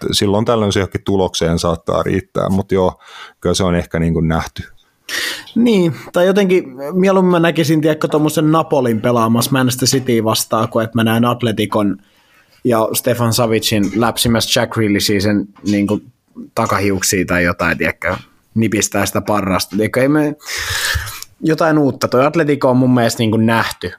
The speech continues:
Speaker 2: Mun mielestä niinku Atleticolla pitäisi olla bänni mestariliigan jatkopeleihin ihan sen takia vaan, että Seferin voisi sanoa, että, tiedätkö, että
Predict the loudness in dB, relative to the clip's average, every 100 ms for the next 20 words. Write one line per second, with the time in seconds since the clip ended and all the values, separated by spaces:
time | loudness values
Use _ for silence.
0 | -6 -2 0 0 0 0 0 0 0 0
1 | 0 -2 -2 0 0 2 2 2 2 2
2 | 0 0 0 2 2 2 0 -2 -2 0
3 | 0 0 0 2 2 0 -2 -2 0 0
4 | -2 _ _ _ _ _ _ _ _ _
5 | _ _ 0 0 2 2 2 2 2 2
6 | 0 0 0 -2 0 0 0 -2